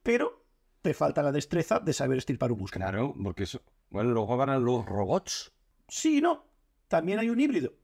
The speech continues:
Speaker 1: que es un hombre manejando un robot que es mucho más preciso, pero aún así tienes que saber coger el escalpelo. Tienes que
Speaker 2: Vale.
Speaker 1: tener el tacto.
Speaker 2: Te lo compro. Entonces, uy, perdón.
Speaker 1: Oye, oye, coñazo.
Speaker 2: Entonces, pa-, las universidades, perdón.
Speaker 1: Te-, espera un segundo, te lo cambio con arquitectura.
Speaker 2: No, no, no, eh,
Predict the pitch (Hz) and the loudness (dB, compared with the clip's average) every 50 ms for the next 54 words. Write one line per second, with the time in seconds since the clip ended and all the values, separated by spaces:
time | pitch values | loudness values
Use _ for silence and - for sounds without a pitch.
0 | _ - 160 170 160 - - - 180 180 190 208 202 185 156 151 147 - - 170 | _ -4 -4 -4 -4 -4 -6 -4 -2 0 0 0 0 -2 -2 -2 -2 -2 0 0
1 | 185 180 180 185 202 214 196 - 139 120 131 147 156 - 147 143 143 - - 180 | 0 0 2 2 2 2 2 0 -2 -4 -2 -2 -2 -2 -2 -4 -2 -2 -2 -2
2 | 160 - 233 185 262 285 - - _ - - 160 165 - - _ - - 156 156 | 0 0 0 0 0 0 -2 -2 _ -4 -2 -2 -2 -2 -4 _ -4 -2 -2 0
3 | 160 160 - - 214 - - - 165 170 160 - 185 - 156 - - - - - | 0 0 0 0 0 0 0 -2 -2 -2 -2 -2 -4 -4 -2 -2 -4 -4 -4 -4
4 | - - 135 135 127 - - 120 - - 127 101 92 - _ _ _ _ _ - | -4 -2 -2 -2 -2 -2 -4 -4 -2 -2 -2 -2 -2 -4 _ _ _ _ _ -6
5 | 156 147 110 127 123 117 113 110 - - - - 226 - - 104 98 - _ _ | -6 -2 2 4 4 4 4 2 0 0 0 -2 -2 -2 -4 -8 -8 -8 _ _
6 | _ _ _ - 123 123 123 120 139 139 127 113 110 101 90 85 - _ _ - | _ _ _ -2 0 0 2 2 2 0 0 0 0 -2 -2 -4 -6 _ _ -10
7 | - 139 156 - - 175 - - 147 - - _ _ - 151 131 - - 123 139 | -6 -6 -2 0 0 -2 0 0 -4 -4 -6 _ _ -2 -2 -2 0 0 0 0
8 | 170 127 95 95 - _ _ - 131 92 101 127 139 - - _ _ _ _ _ | 2 0 0 -2 -4 _ _ -8 -6 -4 -4 -4 -6 -6 -8 _ _ _ _ _
9 | _ _ _ - 147 143 127 165 175 160 170 147 - - _ _ _ _ _ _ | _ _ _ -4 -4 -2 -2 -2 -2 -2 -4 -6 -6 -10 _ _ _ _ _ _
10 | _ - 151 - - - 147 139 131 - - 139 135 131 135 135 123 - - 147 | _ -6 -6 -4 -4 -2 -2 -2 -2 0 0 0 2 2 2 2 0 0 0 2
11 | 151 180 202 208 240 269 247 - - _ _ - 123 120 135 147 139 123 - _ | 2 2 2 2 0 -4 -4 -6 -12 _ _ -4 -2 0 0 0 0 -2 -4 _
12 | - - - - 214 214 - 202 180 156 143 - - - 202 175 175 180 175 202 | -16 -12 -10 -8 -6 -4 -2 -2 -2 -2 -4 -8 -4 -2 -2 0 0 0 0 0
13 | 220 226 220 233 233 233 233 220 202 185 160 - 180 165 196 262 - 294 302 311 | 2 2 4 4 4 4 4 2 0 0 0 -2 -2 0 0 2 2 2 2 2
14 | 311 302 311 - - - - | 0 -2 -6 -8 -12 -18 -18